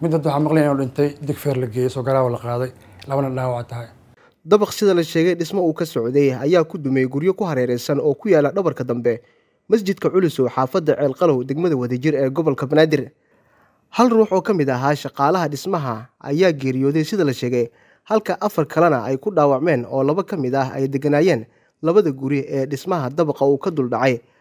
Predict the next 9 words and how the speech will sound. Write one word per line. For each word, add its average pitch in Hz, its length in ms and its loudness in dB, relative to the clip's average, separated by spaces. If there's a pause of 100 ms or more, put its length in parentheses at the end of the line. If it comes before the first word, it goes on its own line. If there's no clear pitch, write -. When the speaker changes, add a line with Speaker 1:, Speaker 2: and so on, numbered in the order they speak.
(120)
Speaker 2:
halka 220 340 0
labada 160 320 2
kalena 147 420 -2
ay 139 160 -4
ka 196 120 -6
mid 156 160 0
ahaayeen 135 440 0
shaqaalaha 135 520 -2
dhismaha. 143 480 -2